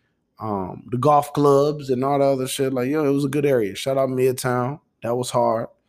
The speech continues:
You know what I mean? Um, and like I said, though, it was, it was residential. It was peaceful. Ain't nobody run up in the spot. Um,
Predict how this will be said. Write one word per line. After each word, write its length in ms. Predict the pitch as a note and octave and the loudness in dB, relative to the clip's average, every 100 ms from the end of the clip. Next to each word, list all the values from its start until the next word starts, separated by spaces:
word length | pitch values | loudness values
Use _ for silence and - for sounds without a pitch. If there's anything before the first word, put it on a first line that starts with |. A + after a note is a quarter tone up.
| _ _ _ _ _ _ | _ _ _ _ _ _
You 100 | F#2+ | -6
know 120 | G#2+ | -2
what 80 | G#2+ | -2
I 40 | |
mean? 440 | G#2+ A2 A2+ A2 G#2 - | -2 -2 -2 -2 -6 -8
Um, 320 | G#2+ G2 F#2 | -6 -4 -2
and 100 | A#2 | 0
like 160 | D#3+ F#3 | 2 2
I 80 | |
said, 220 | E3 D#3 C3+ | 2 2 4
though, 120 | B2 | 4
it 140 | - | 4
was, 240 | F3 D#3 C3 B2+ B2+ _ | 2 2 -2 -4 -6 _
it 60 | D3 | 0
was 180 | D#3 | 2
residential. 840 | B2+ C#3+ D3+ D3 C#3+ C#3+ - D#3 D#3 | 4 2 4 4 4 4 0 2 2
It 40 | |
was 160 | A#2 A2 | 2 0
peaceful. 640 | - C#3 C#3+ - C#3+ D3 | 0 0 0 -6 -2 0
Ain't 100 | C#3 | 0
nobody 260 | C3+ C3 C3+ | -2 0 0
run 200 | B2 C#3 | 0 -2
up 140 | C#3 | -4
in 60 | C#3 | -4
the 80 | C3+ | -6
spot. 500 | - - C3 C3+ A#2+ - _ _ _ _ _ _ | -4 -2 2 0 -2 -10 _ _ _ _ _ _
Um, 580 | - G#2 G2 F#2 E2+ E2+ | -12 -10 -8 -10 -12 -18